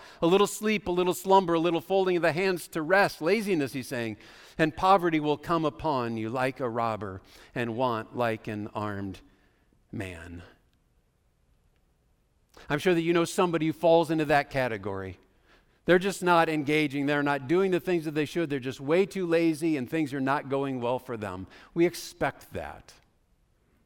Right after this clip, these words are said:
But not all lazy people necessarily look lazy.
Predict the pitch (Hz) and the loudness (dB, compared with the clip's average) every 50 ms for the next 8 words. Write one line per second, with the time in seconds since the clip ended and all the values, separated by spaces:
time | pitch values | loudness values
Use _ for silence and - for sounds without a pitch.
0 | _ _ _ 175 147 110 80 - - - - _ _ _ _ _ _ _ _ _ | _ _ _ 2 2 2 0 -4 -12 -20 -20 _ _ _ _ _ _ _ _ _
1 | _ _ _ _ _ _ - - _ _ - - - - - - - 170 196 - | _ _ _ _ _ _ -20 -20 _ _ -20 -20 -20 -20 -10 2 6 6 6 8
2 | 190 190 208 208 190 190 196 202 175 196 190 175 - 180 175 156 - 175 175 175 | 8 6 6 6 6 4 4 2 0 -4 -8 -6 -6 -8 -8 -6 -2 -2 0 0
3 | 175 165 170 165 165 - 185 - - - 170 165 165 156 160 156 151 139 143 156 | 0 0 -2 -2 -2 -2 -6 -6 -2 0 2 2 2 2 2 2 2 2 2 0
4 | 160 - - - - - _ _ _ _ - 139 135 135 135 131 120 - 90 85 | 0 -2 -10 -20 -20 -20 _ _ _ _ -2 0 0 0 0 -2 -6 -8 -12 -12
5 | 78 - - | -12 -14 -20